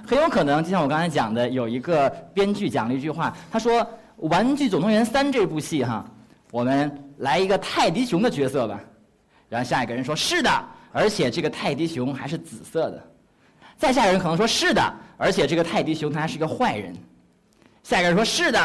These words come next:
而且这个泰迪熊还有一个拐杖。”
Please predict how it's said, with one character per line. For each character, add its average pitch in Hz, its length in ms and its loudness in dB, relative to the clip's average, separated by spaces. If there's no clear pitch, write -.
而 185 160 2
且 175 120 4
这 175 40 2
个 190 80 2
泰 202 200 2
迪 196 100 2
熊 170 380 0
还 - 260 -4
有 131 160 0
一 110 140 -6
个 127 160 0
拐 113 260 -6
杖。” 143 260 -2